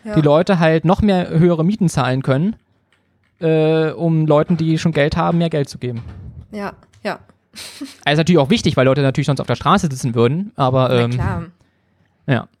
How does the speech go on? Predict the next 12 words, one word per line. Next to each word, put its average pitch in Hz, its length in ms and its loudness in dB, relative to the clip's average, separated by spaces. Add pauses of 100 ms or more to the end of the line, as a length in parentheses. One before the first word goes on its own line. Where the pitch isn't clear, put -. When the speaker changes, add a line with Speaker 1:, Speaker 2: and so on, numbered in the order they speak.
(100)
Speaker 2:
Aber 143 260 4
so 139 120 2
das 151 120 2
Problem 135 460 0
lösen 139 440 4
tut 208 220 0
es 208 160 0
eigentlich 180 640 -2
halt 175 260 2
nicht 196 200 2
unbedingt. 113 440 -4 (340)
Speaker 1:
Hm. 185 380 -12